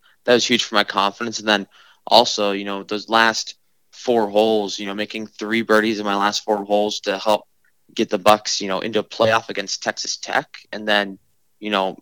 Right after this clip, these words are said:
I drained, like, a forty-five footer in, in that playoff to get us through by one.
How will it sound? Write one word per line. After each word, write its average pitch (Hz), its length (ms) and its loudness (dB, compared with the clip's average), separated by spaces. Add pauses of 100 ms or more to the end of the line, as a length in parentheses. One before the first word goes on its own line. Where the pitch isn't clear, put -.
(140)
I 104 80 0
drained, 107 340 -2
like, 104 160 0
a 101 60 -4
forty-five 110 560 2
footer 117 340 4
in, 107 220 -8
in 110 100 -10
that 107 200 -2
playoff 123 420 4
to 117 100 -14
get 113 120 -8
us - 160 -8
through 113 180 -12
by 110 180 2
one. 117 340 -6